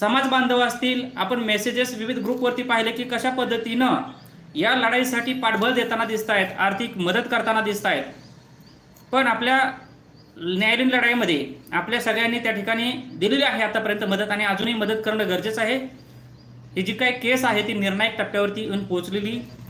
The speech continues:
आहे, असं प्र-, प्रत्यक्षदर्शीने आपल्याला दिसतंय. काय घडलं की गांगल साहेबांचा युक्तिवाद जो आहे, त्यांनी बहुतांशी कलम, अ, तीनशे एक्केचाळीसला धरून त्या ठिकाणी युक्तिवाद करण्याचा प्रयत्न केला. त्या अनुषंगाने त्यांनी काय त्याला संदर्भीय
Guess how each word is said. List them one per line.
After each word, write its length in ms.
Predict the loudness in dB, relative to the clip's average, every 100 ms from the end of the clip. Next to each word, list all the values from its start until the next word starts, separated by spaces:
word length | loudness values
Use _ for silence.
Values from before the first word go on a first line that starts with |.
| -18 -20 -6 0
आहे, 260 | 2 2
असं 260 | 2 0 0
प्र-, 200 | -2 -2
प्रत्यक्षदर्शीने 800 | -2 -4 -2 -2 0 0 0 -2
आपल्याला 220 | 0 2
दिसतंय. 260 | 2 0 -2 -4 -14 -20 -20 -20 -20 -20 -20 -12
काय 200 | 0 2
घडलं 280 | 4 4 4
की 160 | 2 2
गांगल 360 | 2 2 2
साहेबांचा 400 | 2 2 2 4
युक्तिवाद 360 | 2 2 2 4
जो 80 | 4
आहे, 140 | 2 -2 -10 -18 -20 -20 -20 -20 -20 -20 -20 -20 -20 -20 -14 -2
त्यांनी 220 | 2 4
बहुतांशी 760 | 2 2 4 4 4 4 2 0
कलम, 360 | 2 4 2 0
अ, 140 | 0 0
तीनशे 220 | -2 0
एक्केचाळीसला 680 | 0 0 0 0 0 2 2
धरून 500 | 4 4 4 2 -4
त्या 120 | -4
ठिकाणी 360 | -2 0 2 0 0
युक्तिवाद 360 | -2 2 0
करण्याचा 400 | 2 0 0 0
प्रयत्न 340 | -2 -4 -4 -2
केला. 340 | 2 2 2 -2 -14 -20 -20 _ 0
त्या 160 | 4
अनुषंगाने 500 | 4 0 -2 0 0
त्यांनी 220 | 0 0
काय 160 | 0 0
त्याला 180 | 2 0
संदर्भीय 560 | 0 0 0 2 2